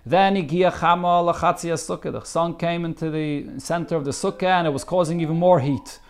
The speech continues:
So Amaloi, so he asked him the question again, Mausha Efres Aleh Sadeh. Could I sp-, spread out a sheet to block the light of the sun? So again, he spoke to him about something else and didn't answer him.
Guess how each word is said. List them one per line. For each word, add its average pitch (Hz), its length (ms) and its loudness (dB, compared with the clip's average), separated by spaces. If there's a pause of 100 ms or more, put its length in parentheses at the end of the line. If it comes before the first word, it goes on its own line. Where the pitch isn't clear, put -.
(400)
So - 160 -4
Amaloi, 165 800 4
so 151 120 -4
he 143 60 2
asked 156 240 2
him 165 60 -4
the 156 60 -6
question 165 380 0
again, 156 280 0
Mausha 156 420 2
Efres 165 420 -2
Aleh 160 220 2
Sadeh. 156 480 2 (260)
Could 151 120 2
I 139 80 4
sp-, 151 320 -2
spread 160 320 0
out 165 160 4
a 160 40 -4
sheet 202 280 -8
to 135 80 -6
block 143 360 2
the 143 60 -6
light 151 220 2
of 151 80 -4
the 147 60 -10
sun? 165 320 -2 (360)
So 143 180 -4
again, 165 280 0
he 170 100 -2
spoke 165 360 0
to 170 80 -6
him 156 80 -2
about 143 240 2
something 156 340 -4
else 156 220 0
and 139 80 -2
didn't 151 180 -2
answer 139 380 -4
him. 98 160 -12